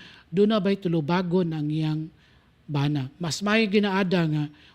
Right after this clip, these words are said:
wala ka magpadala dayon sa imong kasuko, wa din na nimo palayasa ang inyong helper, gikan sa inyong balay, kay ang uban gani, wanon pa, sunugon pang mga sinina, no? Daghan ang mga itabo ngayon ani. Sunugon ang sinina,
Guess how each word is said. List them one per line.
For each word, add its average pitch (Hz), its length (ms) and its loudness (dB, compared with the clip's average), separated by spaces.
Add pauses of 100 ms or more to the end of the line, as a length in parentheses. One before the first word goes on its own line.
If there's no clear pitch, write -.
wala 196 320 2
ka - 140 -2
magpadala 175 500 0
dayon 190 320 2
sa 170 160 -4
imong 165 160 -2
kasuko, 196 540 -4 (260)
wa 165 240 0
din 180 180 2
na 180 60 0
nimo 180 240 0
palayasa 170 720 0
ang 180 160 -4
inyong 165 180 -2
helper, 202 600 0 (420)
gikan 254 540 2
sa 240 160 -4
inyong 233 320 4
balay, 240 240 4
kay 226 160 2
ang 240 80 -4
uban 247 240 6
gani, 254 240 2 (1200)
wanon 233 400 6
pa, 277 160 2
sunugon 208 560 4
pang 214 240 2
mga 202 240 2
sinina, 233 480 2
no? 254 160 -2
Daghan 226 400 -4
ang 240 100 -4
mga 233 220 -4
itabo 226 320 -4
ngayon 226 260 -4
ani. 233 240 -4 (320)
Sunugon 185 640 0
ang 202 120 0
sinina, 220 600 -2